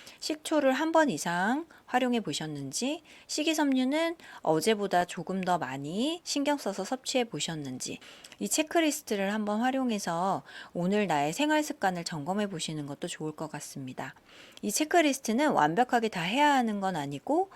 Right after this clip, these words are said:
어제의 나보다 오늘 조금 나아졌다는 것에 의미를 찾으면 충분히 잘하신 겁니다. 우리는 종종 혈당 관리를 어렵게 느끼고는 하는데요. 사실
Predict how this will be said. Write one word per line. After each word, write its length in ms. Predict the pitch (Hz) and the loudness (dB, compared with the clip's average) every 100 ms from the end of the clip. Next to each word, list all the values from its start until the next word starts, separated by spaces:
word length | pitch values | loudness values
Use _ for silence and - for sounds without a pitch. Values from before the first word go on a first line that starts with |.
| - - | -20 -4
어제의 420 | 160 165 208 214 | 2 4 4 4
나보다 400 | 175 143 147 247 | 2 0 2 2
오늘 260 | 170 156 175 | 4 -2 -6
조금 300 | - 147 180 | -6 -4 -2
나아졌다는 760 | 151 165 185 180 - 170 160 | 4 6 6 4 2 0 0
것에 260 | 147 143 247 | -4 0 0
의미를 420 | 151 147 143 160 | 0 -2 -4 -6
찾으면 580 | - 269 254 226 220 226 | -6 -6 -2 0 0 0
충분히 500 | - 370 427 440 277 | -4 0 2 4 2
잘하신 420 | 190 139 151 165 | -2 -4 -4 -6
겁니다. 400 | 147 - - - | -10 -12 -14 -6
우리는 380 | 196 233 262 269 | 2 6 8 6
종종 480 | 220 190 196 220 247 | 4 0 4 4 4
혈당 320 | 330 320 320 | 4 4 6
관리를 280 | 285 254 170 | 6 6 6
어렵게 420 | 147 180 - 202 | 4 2 -2 -2
느끼고는 600 | 156 - - 160 165 165 | -2 -6 -10 -4 -4 -4
하는데요. 720 | 185 247 226 175 185 262 208 - - - | -2 -2 -2 -2 0 0 0 -8 -20 -18
사실 640 | - 254 - 240 247 233 | -2 0 4 4 6 4